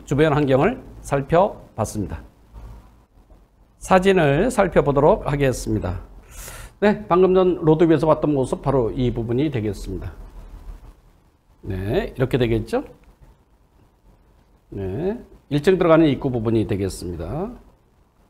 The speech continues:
네, 이곳은 현관이 되겠고요. 네, 요 골목 모습이 되겠습니다. 이 위치겠죠? 지하철역에서 오 분 이내 거리라고 보여집니다.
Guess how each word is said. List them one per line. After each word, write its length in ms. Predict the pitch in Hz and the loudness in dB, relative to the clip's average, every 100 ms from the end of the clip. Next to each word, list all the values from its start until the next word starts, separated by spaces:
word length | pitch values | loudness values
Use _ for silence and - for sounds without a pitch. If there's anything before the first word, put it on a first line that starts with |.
| _ - _ _ - | _ -20 _ _ -8
네, 520 | 127 127 143 139 131 | -4 -2 -2 -2 -6
이곳은 480 | 123 135 131 202 202 | -4 -6 -2 0 2
현관이 400 | 202 170 156 143 | 2 4 4 4
되겠고요. 760 | 127 123 123 107 101 190 262 - - _ _ _ _ _ _ _ _ _ _ _ | 4 2 2 0 2 0 0 -16 -20 _ _ _ _ _ _ _ _ _ _ _
네, 540 | 101 95 92 151 247 254 - - _ 120 | -6 -4 -2 -2 -4 -6 -18 -20 _ -10
요 320 | 113 135 151 - | -8 -6 -8 0
골목 300 | 165 190 202 | 2 4 2
모습이 380 | 147 147 147 127 | 2 0 -2 0
되겠습니다. 580 | 117 107 107 104 107 - - _ - | 0 -2 -4 -6 -8 -10 -20 _ -14
이 220 | 117 104 | -10 -10
위치겠죠? 580 | 139 131 143 127 113 208 - - - - - _ _ _ _ _ _ - | -6 -4 -2 -2 -2 -4 -6 -20 -20 -20 -20 _ _ _ _ _ _ -10
지하철역에서 560 | - 175 175 165 151 175 | 0 2 4 4 4 6
오 140 | 151 | 6
분 160 | 147 147 | 6 4
이내 220 | 127 110 | 4 2
거리라고 800 | 110 98 85 - - 120 117 165 | 0 -4 -6 -10 -16 -6 -6 -4
보여집니다. 640 | 170 123 107 101 90 90 | -2 -2 -2 -8 -8 -10